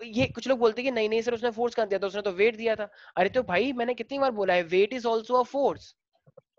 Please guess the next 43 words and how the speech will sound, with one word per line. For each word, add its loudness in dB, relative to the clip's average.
उसने 0
ये 2
वाला 4
जो 0
weight -4
दिया 2
है 2
तुम्हें, -4
जो -6
कि -8
नीचे -6
की -6
side -4
लग 0
रहा 2
है, 2
वो 2
indirectly 0
दिया 0
है, -10
वो 4
उसने 0
weight 0
करके 0
दिया -4
है। -14
मैं -6
बहुत -2
बार 6
बोल 4
रहा 2
हूँ, -2
weight -2
is -2
a 2
force, 2
mass 4
is -6
not 2
a -4
force। -16
तो -2
उसने, -4